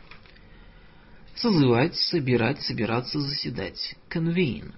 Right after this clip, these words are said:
Рабочая группа была создана полгода назад и с того времени заседала каждый месяц. This working party was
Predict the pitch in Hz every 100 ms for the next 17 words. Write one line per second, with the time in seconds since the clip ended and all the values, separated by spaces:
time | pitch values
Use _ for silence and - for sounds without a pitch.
0 | - - - - - - 175 190 175 147
1 | 151 156 143 127 127 127 - 131 131 123
2 | 123 113 110 117 131 120 120 120 123 147
3 | 185 - - - - - - - - 127
4 | 127 131 151 185 185 175 127 127 110 117
5 | 143 147 120 120 131 110 - - - -
6 | - - - - - - - - - -
7 | - 170 190 175 180 185 165 156 170 175
8 | 110 92 87 95 107 113 120 131 -